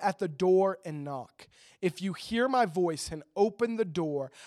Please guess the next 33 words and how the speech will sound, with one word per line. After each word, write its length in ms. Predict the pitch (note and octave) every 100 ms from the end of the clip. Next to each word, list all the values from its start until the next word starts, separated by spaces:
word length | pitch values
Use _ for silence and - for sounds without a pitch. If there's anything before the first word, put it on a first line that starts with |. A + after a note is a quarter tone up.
| -
I 140 | F#3+ G3
will 160 | G3
come 320 | F#3 - F#3 -
in 260 | A3 B3 B3+
and 220 | F3 E3
we 100 | G3
will 160 | F3 D#3+
share 480 | - - G3+ G#3+ -
a 80 | D#3
meal 400 | D#3+ F3+ G3 G#3
together 580 | - D#3+ E3 E3+ F3 -
as 200 | D3+ C3+ -
friends." 720 | - D3+ C3 A2+ A#2 - - _ _ _ _ _ _ _ _ _ _ _ _ _ _ _ _ -
Friends, 260 | F3 D#3+
I, 160 | C#3 F#3 - D3+ F3+
you 100 | A3
may 140 | C#4+
not 180 | G3 C3
know 240 | D#3+ F#3+
this, 300 | D#3 C#3 -
but 240 | - D3+ B2+ _ _ _ _ _ _
this 400 | D3+ D3 A#3 -
is 140 | B3 F3+
where 260 | F#3+ F#3+
we 240 | F3 F3 F#3
got 480 | F3 F#3 - E3 D3
the 100 | D#3
name 440 | D3+ D#3+ E3 D#3
for 240 | - D3
our 140 | A2+ C3+
church 360 | - D#3+ -
from. 300 | - C3+ A2+ _ _ _ _ -
<laughs> 100 | F3+